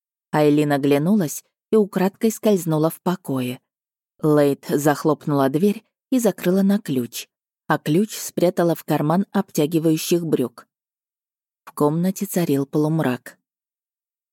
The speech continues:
"Принесла?" — прищурилась она и нервно поправила блузку.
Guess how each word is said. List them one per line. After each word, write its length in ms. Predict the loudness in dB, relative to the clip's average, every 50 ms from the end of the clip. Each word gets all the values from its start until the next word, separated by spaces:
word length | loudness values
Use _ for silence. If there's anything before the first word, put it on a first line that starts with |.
| _ _ _
"Принесла?" — 640 | 0 2 4 4 6 4 4 2 2 2 2 2 0 -4 _ _ _ _ _
прищурилась 680 | -2 -2 -2 -2 0 0 0 2 4 4 2 2 0 0
она 240 | 0 0 0 0 0
и 60 | 0
нервно 420 | 2 2 2 2 2 0 -2 -2
поправила 520 | -2 -2 -4 0 0 0 2 4 2 2 2
блузку. 640 | 2 2 2 2 0 -2 -6 -6 -6 -6 -6 _